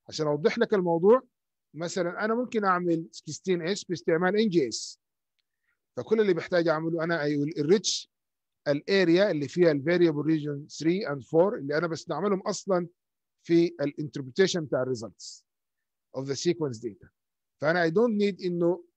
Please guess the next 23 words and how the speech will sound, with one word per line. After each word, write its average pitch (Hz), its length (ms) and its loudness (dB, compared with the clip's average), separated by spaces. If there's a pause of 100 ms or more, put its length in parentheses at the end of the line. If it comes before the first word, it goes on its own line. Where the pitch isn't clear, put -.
to 147 240 -2
sequence 170 440 -4
the 156 80 -2
whole 143 220 0
genome. 113 360 -10
احنا 143 180 -4
عملنا 175 360 -2
one 190 40 0
experiment، 151 560 -4 (480)
عملنا 151 320 -6
فيها 156 140 -2
تلتمية 151 380 -8
أربعة 143 180 -4
وتمانين، 156 540 -4 (500)
آه، 127 200 -6
fecal 185 480 0 (220)
ice-، - 160 -4
fecal 190 500 -2
يعني 147 260 0
دي 160 220 2
ان 151 80 -4
اي 147 100 -4
samples، 143 640 -4